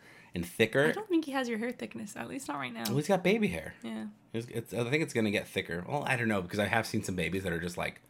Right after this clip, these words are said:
Speaker 1: "Holy crap, you have literally Elvis's hair and you're two months old."
Speaker 2: Mm-hmm. Like, Emma's babies were like that.
Speaker 1: Yeah, thick hair. So
Speaker 2: Mm-hmm.
Speaker 1: maybe, maybe not, but I don't know. Would you just, at their age, would you still describe them as thick hair?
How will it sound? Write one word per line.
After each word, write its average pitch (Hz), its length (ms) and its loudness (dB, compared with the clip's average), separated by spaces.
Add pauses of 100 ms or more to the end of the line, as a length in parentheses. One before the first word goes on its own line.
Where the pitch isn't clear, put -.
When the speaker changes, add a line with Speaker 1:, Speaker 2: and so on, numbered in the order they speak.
(380)
Speaker 1:
"Holy 101 260 6
crap, 87 320 0
you 98 80 -4
have 90 140 -2
literally 92 300 0
Elvis's 87 420 -4
hair 87 360 0
and 85 80 -6
you're 78 200 -6 (180)
two - 140 -4
months 78 240 -4
old." 73 280 -4
Speaker 2:
Mm-hmm. 208 400 -4
Like, 214 160 -6
Emma's 214 220 2
babies 196 300 -6
were 190 80 -8
like 185 180 -10
that. 208 240 -4
Speaker 1:
Yeah, 107 240 8
thick 107 240 -2
hair. 101 320 2
So 101 200 2
Speaker 2:
Mm-hmm. 98 100 0
Speaker 1:
maybe, 131 400 0
maybe 127 240 -2
not, 87 360 -6
but 90 280 -2 (1160)
I 190 40 -2
don't 208 80 4
know. 170 80 6
Would 120 160 2
you 139 60 -8
just, - 160 -6 (480)
at 123 240 4
their 135 200 10
age, 92 240 4
would 98 120 -4
you 110 80 -4
still 113 160 4
describe 104 340 2
them 131 340 2
as 117 220 -2
thick - 220 0
hair? 127 320 4